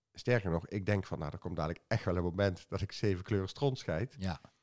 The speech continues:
Speaker 1: En als die deur dadelijk open gaat, dan zal ik wel zo'n kat zijn die zijn nageltjes in het tapijt zet en die denkt, "Ik ga hier niet uit." Dan moet er toch ergens een doodsangst komen
Speaker 2: Ja.
Speaker 1: die,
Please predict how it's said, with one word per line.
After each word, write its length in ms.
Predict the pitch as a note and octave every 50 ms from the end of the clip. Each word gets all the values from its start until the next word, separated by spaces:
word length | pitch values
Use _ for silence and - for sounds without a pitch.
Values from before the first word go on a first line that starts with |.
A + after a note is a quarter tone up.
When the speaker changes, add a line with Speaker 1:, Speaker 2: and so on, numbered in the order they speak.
| _ _ _ _ _
Speaker 1:
En 420 | A2+ A2 G#2+ G#2 G2+ - G2+ -
als 220 | - A2 G2+ -
die 120 | - G#2+ F2+
deur 240 | E2 G2+ G#2 A2 A#2
dadelijk 300 | B2+ B2+ B2+ C3 - -
open 240 | B2+ C#3 C3+ -
gaat, 240 | - C3+ B2+ C3 C3
dan 120 | - A2+ F#2+
zal 140 | G#2 G#2+ A2
ik 80 | A2
wel 160 | - A#2+ A#2 G#2+
zo'n 180 | A2+ A2+ A2 - _
kat 240 | _ - A#2 - -
zijn 220 | - - A#2 A2+
die 100 | A2+ A2+
zijn 160 | A2 - A#2 A2+
nageltjes 480 | A#2 A#2 A#2+ A#2 G#2 A2+ - - G#2+
in 80 | G#2+ A#2
het 100 | A2+ -
tapijt 400 | - A2+ - - A2+ A2+ A2+ -
zet 200 | - A#2+ A2+ -
en 60 | A2+
die 100 | A2 G#2
denkt, 300 | G2+ A2 G#2 G#2 - - _ _ _ _ _ _ _ _ _ _ _ _
"Ik 180 | - G#2 F#2+ -
ga 220 | - A2+ G2+ G#2
hier 200 | F#2+ G#2 G#2+ G#2
niet 160 | G2+ G#2+ A#2+ -
uit." 260 | - B2+ G2 E2 -
Dan 140 | - F2 F2+
moet 200 | G#2 C#3+ E3 -
er 80 | -
toch 180 | - A2+ - -
ergens 240 | G2+ B2+ B2 A#2 G2+
een 140 | G2 G2
doodsangst 640 | F#2 B2 C#3 E3 E3 - - - G2+ F#2+ F2 - - _
komen 460 | - G#2 F#2 F2+ F2+ F2 A2 D#3+ E3 -
Speaker 2:
Ja. 260 | G#2 G2 F#2 D#2+ - _ - - _ _ _ _ _ _ _
Speaker 1:
die, 400 | _ A#2+ A2 A2 G#2+ G#2+ -